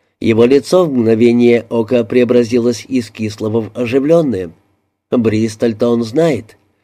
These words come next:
Там есть больница на Хорнфилд-роуд и еще одна у реки на Коммершал-роуд. Так что это не проблема. Он в этом городе целый год на скорой работал".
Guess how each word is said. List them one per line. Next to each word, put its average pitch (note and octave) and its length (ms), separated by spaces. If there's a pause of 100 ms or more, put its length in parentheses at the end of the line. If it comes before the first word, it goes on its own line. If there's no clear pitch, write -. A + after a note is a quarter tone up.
(300)
Там A2 220
есть A#2 240
больница D3 560
на G#2+ 160
Хорнфилд-роуд A#2+ 1120 (220)
и - 100
еще B2+ 400
одна A2 320
у B2 140
реки C3 420 (260)
на A#2 220
Коммершал-роуд. G#2+ 1120 (640)
Так G#2 220
что - 180
это A2 220
не A#2 120
проблема. B2+ 640 (520)
Он A2+ 200
в A#2+ 60
этом C3+ 280
городе C#3 440
целый A2 360
год A#2 260
на B2+ 120
скорой C#3+ 440
работал". A2 520